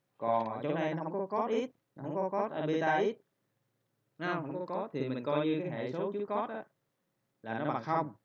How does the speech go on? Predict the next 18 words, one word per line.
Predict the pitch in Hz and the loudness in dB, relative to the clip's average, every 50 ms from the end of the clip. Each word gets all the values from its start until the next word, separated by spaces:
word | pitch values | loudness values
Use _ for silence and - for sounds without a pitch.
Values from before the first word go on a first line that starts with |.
| _ _ _ _ _ _ _ _ _ _ _ _ _ | _ _ _ _ _ _ _ _ _ _ _ _ _
Mà | - 113 113 113 110 110 110 | -10 -6 -4 -2 -2 -2 0
B, | 127 156 170 170 175 170 170 165 156 156 151 151 151 | 2 4 4 6 6 6 6 4 4 2 0 -2 2
B | 165 170 175 175 175 170 165 160 | 4 6 8 8 8 6 4 2
N | 156 143 131 127 113 110 113 - 170 - | 2 2 2 2 2 2 2 0 0 0
x | |
mà | 147 127 123 | -2 -2 -2
bằng | 113 - 107 | -2 -4 -2
không | 104 156 170 170 170 190 | 0 2 2 2 2 0
á | 196 202 - _ _ _ _ - | -4 -6 -10 _ _ _ _ -8
thì | 113 113 | -8 -4
coi | 113 135 135 143 | 0 0 0 0
như | 147 143 | 0 -2
nó | 143 160 165 | -2 -4 -4
là | - - 104 98 | -6 -6 -6 -6
bậc | 92 - | -6 -6
âm | 127 135 127 | -6 -6 -4
vô | 131 131 127 | -4 -4 -4
cùng. | 120 113 110 90 | -4 -6 -6 -6